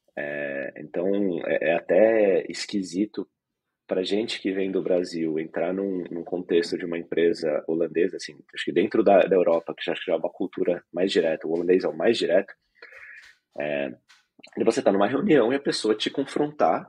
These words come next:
e aí você, "Meu, o que que tá acontecendo aqui?" Não, ela tá genuinamente interessada, só que ela não criou aquele relacionamento com você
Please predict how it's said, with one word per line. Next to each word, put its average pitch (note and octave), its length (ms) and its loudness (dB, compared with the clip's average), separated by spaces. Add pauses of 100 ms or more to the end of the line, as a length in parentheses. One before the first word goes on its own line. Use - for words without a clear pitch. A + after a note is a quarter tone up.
(960)
e G2+ 120 2
aí G#2 140 4
você, - 260 -8
"Meu, - 120 -8
o - 20 -10
que - 100 -14
que - 60 -20
tá - 80 -2
acontecendo - 500 -6
aqui?" C4+ 320 -2 (320)
Não, F3 160 2
ela E2+ 160 2
tá A#2 140 2
genuinamente C3+ 600 -2
interessada, G#2+ 500 2
só A2 100 -6
que - 80 -6
ela B2+ 100 4
não C3+ 140 -2
criou C3 560 2
aquele B2 260 -4
relacionamento G#2 920 -4
com A2 100 -10
você G2+ 500 -2